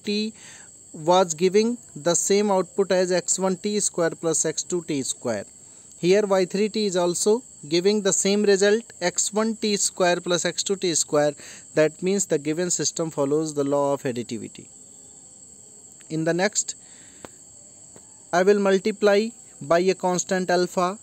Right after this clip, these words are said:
in the Y T, then alpha into Y T will become alpha into X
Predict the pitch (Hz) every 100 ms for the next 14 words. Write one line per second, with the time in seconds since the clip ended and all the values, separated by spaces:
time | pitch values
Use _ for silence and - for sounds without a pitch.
0 | - 165 165 165 160 165 175 - 196 220
1 | - - 143 175 180 170 165 208 208 180
2 | 165 160 156 170 175 202 185 151 135 127
3 | 135 151 - - - - - - - -
4 | - - - - - - - - 165 165
5 | - 190 190 170 156 147 156 147 151 -
6 | - - -